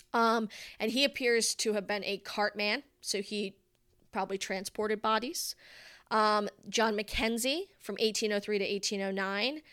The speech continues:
he was a cooper, so he built barrels, again, a woodworker.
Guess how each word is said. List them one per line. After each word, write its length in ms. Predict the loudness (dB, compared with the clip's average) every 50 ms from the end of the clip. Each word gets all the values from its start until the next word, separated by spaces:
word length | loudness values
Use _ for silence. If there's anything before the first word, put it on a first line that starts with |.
| -20 -20 -14 -6
he 140 | -2 2
was 160 | 4 4 4 4
a 60 | 0
cooper, 480 | -2 -2 -2 0 0 0 0 0 -2 -6 _ _ _ _ _ _ _ _ _ _ _ _ -14
so 200 | -8 -6 -4 -4
he 80 | -4 -4
built 260 | -2 0 -2 0 2
barrels, 420 | 2 4 4 4 4 2 2 0 0
again, 360 | -2 -2 0 0 0 0 0
a 80 | 0
woodworker. 560 | 0 0 0 0 0 0 -2 0 0 -2 -2